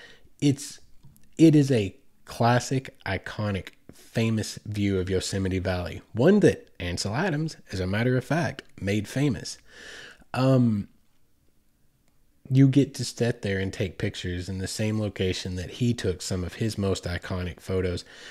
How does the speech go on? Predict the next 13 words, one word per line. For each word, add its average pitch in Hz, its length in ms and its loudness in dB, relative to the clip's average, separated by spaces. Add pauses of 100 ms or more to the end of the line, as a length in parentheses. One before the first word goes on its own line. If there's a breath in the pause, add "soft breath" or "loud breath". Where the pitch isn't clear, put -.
(140 loud breath)
Matter 170 260 2
of 107 80 0
fact, 123 360 2
I 95 100 0
have 135 260 2
one 160 320 4
that's 107 380 2
like 101 220 -2
a 90 60 -2
special 123 440 -2
treasure 123 500 2
to - 160 -10
me 95 380 -2